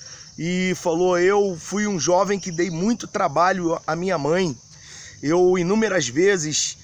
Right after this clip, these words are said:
é, é, pilotei a minha moto e m-, me, me machucava todo, fui parar no hospital e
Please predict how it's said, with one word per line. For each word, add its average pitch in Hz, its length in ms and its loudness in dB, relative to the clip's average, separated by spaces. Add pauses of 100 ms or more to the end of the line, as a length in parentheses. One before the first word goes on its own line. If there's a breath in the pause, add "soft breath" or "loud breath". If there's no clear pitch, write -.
(240 loud breath)
é, 165 420 4
é, 160 180 2
pilotei 185 520 0
a 175 80 2
minha 185 240 0
moto 165 580 0
e 175 260 -4
m-, 170 360 -4
me, 190 460 -4
me 180 140 -2
machucava 180 680 -2
todo, 156 680 0 (260 loud breath)
fui 190 160 -2
parar 185 320 0
no 180 120 0
hospital 165 920 2
e 175 180 -4